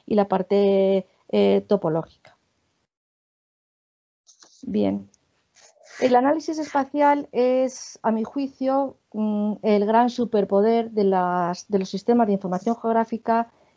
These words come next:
eh, y en, además en humanidades digitales. Es la manera de estrujar los datos y de generar, eh, nuevos datos. Eh, bueno, no son más que un conjunto de herramientas que van más allá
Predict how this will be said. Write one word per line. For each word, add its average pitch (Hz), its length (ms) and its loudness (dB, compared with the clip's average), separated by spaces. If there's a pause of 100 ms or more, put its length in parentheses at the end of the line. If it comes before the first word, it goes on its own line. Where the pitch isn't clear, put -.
(160)
eh, 196 420 4
y 196 200 -2
en, 190 200 2
además 185 380 -2
en 226 80 0
humanidades 190 400 0
digitales. 175 880 -8 (260)
Es 226 120 0
la 277 100 4
manera 269 420 4
de 196 100 4
estrujar 202 540 0
los 233 160 -2
datos 262 600 0
y 233 100 0
de 214 100 2
generar, 202 640 0 (380)
eh, 196 500 2
nuevos 202 400 0
datos. 170 500 -8 (1080)
Eh, 214 560 2
bueno, 214 300 0
no 226 100 2
son 233 200 0
más 233 180 2
que 240 140 -4
un 220 120 -2
conjunto 214 800 0
de 208 80 2
herramientas 294 840 0
que 208 120 -2
van 208 220 0
más 208 180 -4
allá 247 460 0